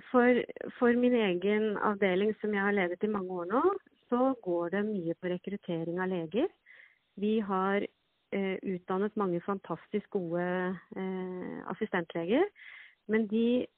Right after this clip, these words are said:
ønsker dessverre ikke å komme tilbake til oss fordi det er veldig hard vaktbelastning. Vi er få, eh, og, eh, eh, det er på en måte ikke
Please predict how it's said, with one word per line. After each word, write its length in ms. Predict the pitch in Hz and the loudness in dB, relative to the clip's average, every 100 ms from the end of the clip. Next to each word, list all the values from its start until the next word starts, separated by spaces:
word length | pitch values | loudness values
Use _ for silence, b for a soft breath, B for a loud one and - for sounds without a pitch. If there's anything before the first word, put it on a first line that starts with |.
| _ | _
ønsker 480 | 226 202 170 - - | 0 0 -2 -6 -6
dessverre 480 | 190 - - 170 202 | -6 -4 -2 -2 -2
ikke 140 | 208 | -4
å 80 | 202 | -4
komme 220 | 220 175 170 | -2 -2 -4
tilbake 500 | 185 170 165 - - | -6 -6 -6 -10 -6
til 160 | 208 | -2
oss 120 | 285 349 - | 0 -2 -4
fordi 300 | 220 180 175 | -2 -2 -4
det 80 | |
er 320 | - 175 180 190 - | -4 -4 -4 -4 -6
veldig 240 | 202 170 185 | -6 -4 -6
hard 340 | - 175 175 | -6 -4 -4
vaktbelastning. 840 | 170 - - 170 170 - 269 349 254 | -10 -12 -8 -6 -6 -4 0 0 0
Vi 120 | 214 | 0
er 360 | 196 180 175 175 - | 0 -2 -4 -6 -6
få, 220 | 214 262 - B B B B B - | -2 -2 -4 B B B B B -8
eh, 440 | 208 208 220 220 - - | -4 -2 -2 -4 -6 -4
og, 520 | 202 202 208 208 202 | -2 0 0 -2 -4
eh, 600 | 214 208 208 208 208 214 - - _ _ | -2 -2 -2 -2 -4 -6 -8 -14 _ _
eh, 520 | - 202 202 190 185 - - - - 185 | -6 -4 -4 -4 -6 -10 -14 -18 -20 -4
det 100 | 220 | -2
er 220 | - 180 | 0 -2
på 140 | - 214 | -4 -6
en 60 | |
måte 260 | 190 170 196 | -6 -6 -8
ikke 420 | 185 - 190 190 | -8 -6 -6 -4